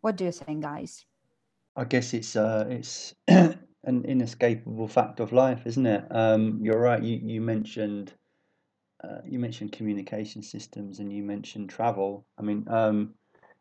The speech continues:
Speaker 2: everything has developed so quickly that, you know, do, um, the need and the requirement to speak other languages has become, uh, uh, es-, essential.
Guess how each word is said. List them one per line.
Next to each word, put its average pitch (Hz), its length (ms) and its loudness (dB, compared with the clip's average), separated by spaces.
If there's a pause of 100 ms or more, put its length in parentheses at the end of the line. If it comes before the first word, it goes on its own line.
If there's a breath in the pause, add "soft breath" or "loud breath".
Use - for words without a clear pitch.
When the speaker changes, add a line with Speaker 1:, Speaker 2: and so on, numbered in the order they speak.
(120)
Speaker 2:
everything 127 360 2
has 120 100 -6
developed 104 480 0
so 117 200 2
quickly 104 640 -6 (300)
that, 101 240 0 (340)
you - 460 -18
know, 101 80 -8
do, 104 200 -4
um, 104 480 -2 (300)
the 120 100 2
need 123 500 6
and 110 140 -4
the 104 60 0
requirement 104 560 -2
to - 60 -20
speak - 260 -10
other 101 140 -2
languages 98 640 -6
has 92 120 -12
become, 98 500 -10 (540)
uh, 101 400 -12 (580)
uh, - 140 -10 (320)
es-, - 260 -16
essential. 123 640 -8